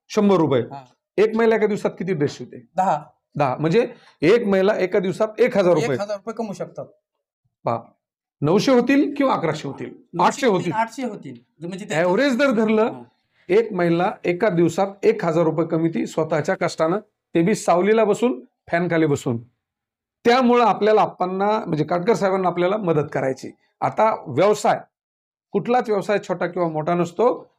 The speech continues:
Speaker 1: त्या व्यवसायात तुम्हाला तुमचं ज्ञान, सातत्य, तुम्हाला सगळं त्यात ओतून द्यायचंय. व्यवसाय कसा वाढतो बघा. आता मला एक सांगा की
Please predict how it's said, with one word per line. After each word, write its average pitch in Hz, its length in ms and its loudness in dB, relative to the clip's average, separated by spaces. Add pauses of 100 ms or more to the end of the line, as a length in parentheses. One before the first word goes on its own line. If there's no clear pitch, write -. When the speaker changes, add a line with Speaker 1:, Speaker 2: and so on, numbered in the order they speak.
(120)
Speaker 1:
त्या 185 80 4
व्यवसायात 165 560 2
तुम्हाला 175 580 0
तुमचं 180 600 0 (220)
ज्ञान, 180 340 2 (320)
सातत्य, 156 840 0
तुम्हाला 190 240 0
सगळं 196 280 2
त्यात 214 220 2
ओतून 185 280 -2
द्यायचंय. 196 300 2 (320)
व्यवसाय 190 360 2
कसा 190 260 -2
वाढतो 170 300 -2
बघा. 131 200 -4 (440)
आता 175 200 -2
मला 196 260 2
एक 185 140 2
सांगा 151 360 -2 (500)
की 247 440 0